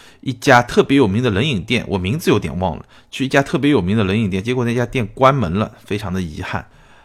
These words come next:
那这次从北京到雪乡的长途拉力，其中有相当一部分是冰雪拉力，也是我在杂志年代策划的最大的一次冰雪选题。从那以后呢，我们就没有再策划特别大的冰雪选题。很重要的一个原因呢，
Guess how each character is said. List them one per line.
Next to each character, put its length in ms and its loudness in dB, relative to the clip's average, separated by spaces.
那 100 0
这 160 -2
次 140 -4
从 220 -4
北 240 -2
京 260 -6
到 200 2
雪 260 -8
乡 280 -2
的 180 -2
长 220 -4
途 140 -6
拉 160 0
力， 160 -4
其 160 -14
中 180 -2
有 140 -2
相 240 -4
当 180 -2
一 80 -8
部 160 -6
分 180 -8
是 160 -8
冰 220 -6
雪 160 -8
拉 180 -4
力， 160 -10
也 120 -4
是 120 -2
我 100 2
在 140 0
杂 240 -4
志 220 -6
年 320 -4
代 240 -2
策 300 -4
划 220 0
的 140 -8
最 240 -2
大 220 0
的 100 -8
一 140 -12
次 340 -12
冰 160 -2
雪 100 -6
选 280 -8
题。 240 -14
从 140 -8
那 140 0
以 100 -2
后 200 -4
呢， 160 0
我 100 -6
们 140 -10
就 120 -4
没 120 -4
有 100 -2
再 160 -6
策 180 -8
划 140 -6
特 160 -10
别 140 -8
大 160 -2
的 40 -8
冰 160 -8
雪 140 -10
选 240 -12
题。 200 -16
很 200 -10
重 160 -4
要 80 0
的 80 0
一 100 -8
个 80 -4
原 280 -6
因 200 -2
呢， 160 -2